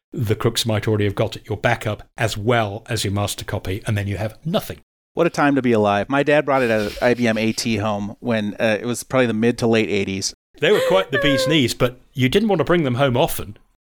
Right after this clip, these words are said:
Speaker 1: 'Cause I B M wanted them to be big so that they felt like they were worth the money. You know, they, so they had a very mainframe heft to them, did they not?
Speaker 2: This is the same computer, if you listen to the last episode, that I installed the Sound Blaster card in. So I have a lot of fond memories of this computer. But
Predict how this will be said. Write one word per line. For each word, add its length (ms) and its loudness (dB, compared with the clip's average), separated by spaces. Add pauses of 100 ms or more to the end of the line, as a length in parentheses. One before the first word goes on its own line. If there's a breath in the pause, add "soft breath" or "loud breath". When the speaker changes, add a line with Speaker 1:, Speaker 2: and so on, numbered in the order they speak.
(360)
Speaker 1:
'Cause 120 -2
I 100 2
B 100 2
M 80 -2
wanted 260 0
them 140 2
to 100 -2
be 100 2
big 380 2
so 160 0
that 220 0
they 140 2
felt 360 0 (160)
like 240 0
they 140 2
were 80 6
worth 320 0
the 60 -8
money. 280 -2
You 140 -2
know, 80 0
they, 180 2
so 140 -2
they 120 2
had 140 -2
a 60 -8
very 220 2
mainframe 680 0
heft 440 -4
to 80 -6
them, 180 -8
did 200 -2
they 120 0
not? 320 -4 (380 soft breath)
Speaker 2:
This 180 2
is 120 2
the 100 4
same 300 2
computer, 460 2
if 120 -2
you 80 0
listen 240 2
to 100 0
the 80 0
last 320 2
episode, 380 -2
that 100 2
I 60 2
installed 440 0
the 60 -2
Sound 300 0
Blaster 360 -2
card 300 -6
in. 160 -12
So 160 -2
I 60 4
have 80 2
a 100 -2
lot 220 4
of 80 -2
fond 280 0
memories 320 2
of 80 -4
this 140 -2
computer. 400 -2
But 160 -2